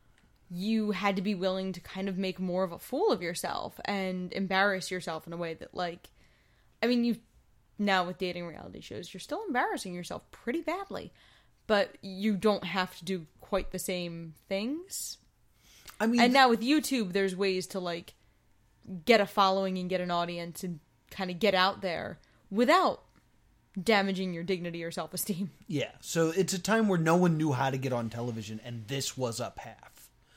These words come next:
Speaker 2: So, I, I think that's another reason why this could exist. Again, I'm not fully buying the premise,
Speaker 1: No.
Speaker 2: but that's a reason that this could exist.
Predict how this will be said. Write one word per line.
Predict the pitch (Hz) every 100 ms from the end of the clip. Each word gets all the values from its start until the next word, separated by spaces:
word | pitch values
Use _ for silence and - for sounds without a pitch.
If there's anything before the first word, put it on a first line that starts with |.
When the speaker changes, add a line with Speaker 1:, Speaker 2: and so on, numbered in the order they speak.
| - - - -
Speaker 2:
So, | - 139 117 107 98 117 _ - - - - - - - - - -
I, | 180 -
I | 190
think | 190 220
that's | 196 190 175 196
another | 170 165 170
reason | 175 156 160
why | 151
this | 143 -
could | 139
exist. | 135 110 135 175 - 135
Again, | 127 190 208
I'm | 190
not | 170
fully | - 180 156
buying | 113 123 131 151
the | 165
premise, | 170 185 185 202 196 - -
Speaker 1:
No. | 208 208 202 190 170 165 170 - -
Speaker 2:
but |
that's | 151 139
a | 143
reason | 131 127 113 120
that | 110
this | 113 107
could | - 107
exist. | 104 - 101 - - -